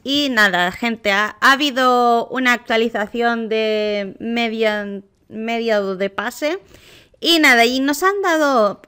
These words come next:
cosas, ¿no? Aquí tenemos al héroe, que no me acuerdo nunca cómo se llama, Don Fims, es Don Fims, está ahí.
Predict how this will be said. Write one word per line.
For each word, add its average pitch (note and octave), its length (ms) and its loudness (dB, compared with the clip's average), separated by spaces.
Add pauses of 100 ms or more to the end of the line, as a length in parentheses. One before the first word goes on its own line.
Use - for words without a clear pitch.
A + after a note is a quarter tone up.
cosas, A3+ 280 -2
¿no? A3 280 0
Aquí G3 240 -4
tenemos A3 920 0
al G3+ 760 4
héroe, G3+ 680 2
que G3+ 120 -6
no A3 100 -6
me A3+ 80 -10
acuerdo G3+ 260 -4
nunca G3 300 -6
cómo F#3+ 160 -6
se F#3 160 -10
llama, G3+ 240 -4 (380)
Don D4+ 320 2
Fims, D4+ 580 -10 (100)
es G#3+ 320 -2
Don B3+ 220 -4
Fims, B3+ 360 -10
está A#3+ 240 -4
ahí. A3 360 -4